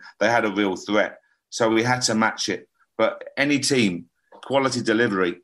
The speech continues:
from a wide area, uh, you know, and you got someone attacking the ball. They always talk about Steven Gerrard delivering to John Terry, so how hard to defend it. And it is.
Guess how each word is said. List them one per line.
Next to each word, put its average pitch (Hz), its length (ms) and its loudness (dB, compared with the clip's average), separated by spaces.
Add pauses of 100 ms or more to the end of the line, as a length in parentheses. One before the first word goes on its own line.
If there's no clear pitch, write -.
(100)
from 107 140 -2
a 104 60 2
wide 110 280 2
area, 95 480 0 (100)
uh, 95 80 -6
you 107 80 0
know, 95 160 2
and 98 120 2
you 98 60 2
got 95 100 -2
someone 107 280 0
attacking 107 320 -4
the 92 80 -4
ball. 92 380 -2 (160)
They 104 80 2
always 117 240 2
talk 123 160 -2
about 95 360 0
Steven 104 300 -2
Gerrard 104 300 4
delivering 101 300 0
to 90 60 -8
John 98 260 0
Terry, 98 320 0
so 98 180 0
how 101 200 2
hard 104 240 2
to 101 60 -10
defend 98 380 0
it. - 140 -6 (260)
And 113 140 2
it 139 180 -2
is. - 300 -2